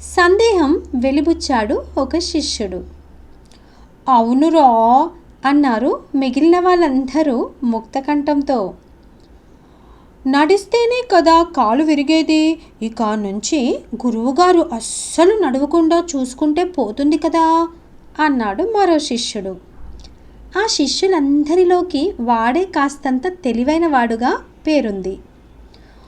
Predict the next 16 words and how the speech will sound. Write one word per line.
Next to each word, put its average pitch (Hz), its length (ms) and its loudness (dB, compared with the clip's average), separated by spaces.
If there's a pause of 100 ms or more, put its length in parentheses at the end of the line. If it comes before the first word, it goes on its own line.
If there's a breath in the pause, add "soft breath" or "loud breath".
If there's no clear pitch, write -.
(240 soft breath)
"అవునవును, 294 1120 6 (520 loud breath)
గురువుగారిని 254 1200 4 (420 loud breath)
ఇక 185 260 -4
నుండి 302 800 4 (400 loud breath)
అస్సలు - 880 0
అడుగు 294 320 2
క్రింద 302 380 2
పెట్టనివ్వకుండా 349 1000 2
చూసుకుందాం. 339 1300 4 (880)
అవును, 320 680 8
మనం 320 520 6 (140)
ఈ 349 120 6
మాట 302 380 2
గురువుగారికి 320 960 2 (140)
గట్టిగా 269 560 -2
చెప్పాలి. 349 960 0